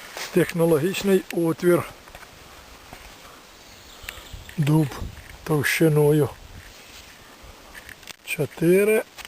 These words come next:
вісім, десять пальців. Щас вирубаємо топором, вирубаю. І буде отвір такий. Зробимо тут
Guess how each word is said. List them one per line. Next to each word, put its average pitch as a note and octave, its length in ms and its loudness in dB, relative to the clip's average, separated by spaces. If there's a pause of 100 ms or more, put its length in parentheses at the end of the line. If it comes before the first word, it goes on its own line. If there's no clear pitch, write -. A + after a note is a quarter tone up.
(140)
вісім, F#3 460 2
десять E3 340 0
пальців. C3+ 500 -6 (1120)
Щас C3+ 320 0
вирубаємо G3 680 2
топором, F#3 480 2
вирубаю. G3 760 4 (1080)
І G#3 80 2
буде F#3 380 4 (1600)
отвір G#3 480 2
такий. A3 420 2 (1300)
Зробимо F#3 380 0
тут G#3 180 -4